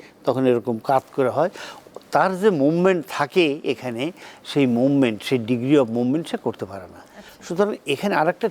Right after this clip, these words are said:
Speaker 1: টেকনিক আব-, অবলম্বন করি আমরা। কি করি? রুগীকে বলি, "আপনি ওয়ালের সঙ্গে দাঁড়ান।"
Speaker 2: হুম।
Speaker 1: অনেক সময় আমি এখানে চাপ দিয়ে ধরি, ধরে একদম স্ক্যাপুলাটাকে ওয়ালের সঙ্গে লাগায় রাখি,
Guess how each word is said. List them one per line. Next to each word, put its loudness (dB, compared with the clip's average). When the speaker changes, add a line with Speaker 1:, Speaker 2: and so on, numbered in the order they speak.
Speaker 1:
টেকনিক 2
আব-, 4
অবলম্বন 2
করি 2
আমরা। -2
কি 0
করি? 2
রুগীকে 2
বলি, 4
"আপনি 0
ওয়ালের 2
সঙ্গে -2
দাঁড়ান।" -2
Speaker 2:
হুম। -12
Speaker 1:
অনেক 2
সময় 4
আমি 2
এখানে -2
চাপ 2
দিয়ে 0
ধরি, 2
ধরে 4
একদম 0
স্ক্যাপুলাটাকে 0
ওয়ালের 4
সঙ্গে -2
লাগায় 4
রাখি, -2